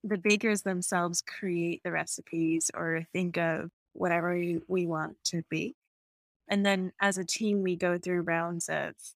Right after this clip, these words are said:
"Okay, what does this dessert pair with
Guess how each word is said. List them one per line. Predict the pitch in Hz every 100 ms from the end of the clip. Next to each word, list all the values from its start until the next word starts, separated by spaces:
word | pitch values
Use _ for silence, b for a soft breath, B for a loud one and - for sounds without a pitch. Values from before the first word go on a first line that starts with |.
| -
"Okay, | 208 180 160 165 _ _ _ _ _ _ 190
what | 208 -
does | 208 196 202
this | 220 -
dessert | 190 190 170 -
pair | - 269 269
with | 247 233 233